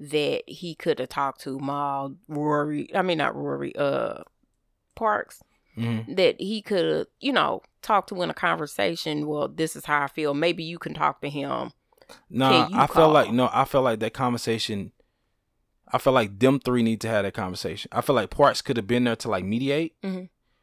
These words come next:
Speaker 2: but I feel like them three need to have that conversation.
Speaker 1: No, but I'm saying with the initial, because the initial thing seems to have happened between Joe and Rory.
Speaker 2: Yeah.
Speaker 1: So if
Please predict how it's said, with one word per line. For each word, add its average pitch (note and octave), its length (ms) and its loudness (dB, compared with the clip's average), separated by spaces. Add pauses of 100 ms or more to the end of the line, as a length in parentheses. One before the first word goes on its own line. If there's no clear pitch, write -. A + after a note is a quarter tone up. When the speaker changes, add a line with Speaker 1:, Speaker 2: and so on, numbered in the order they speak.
(140)
Speaker 2:
but G#2+ 100 0
I B2+ 80 4
feel B2+ 180 0
like A2 260 -2
them C3 260 2
three A#2+ 180 0
need A2+ 180 0
to A#2 80 -2
have A2+ 140 0
that G2+ 100 -4
conversation. A#2+ 600 -4
Speaker 1:
No, C#4 160 2
but G#3 120 -2
I'm G#3+ 80 -2
saying A3 280 -2
with F#3 140 -4
the F3+ 140 2
initial, F#3+ 400 -2
because E3 300 -4
the D#3+ 80 -2
initial F#3+ 400 -4
thing E3+ 240 -2
seems E3 320 -4
to - 60 -2
have D3+ 160 -4
happened E3 340 -4
between D3+ 360 -8
Joe D3+ 220 0
and D3 160 -4
Rory. C#3 440 -8 (200)
Speaker 2:
Yeah. A2 260 -4
Speaker 1:
So C#3+ 480 0 (400)
if D3+ 460 2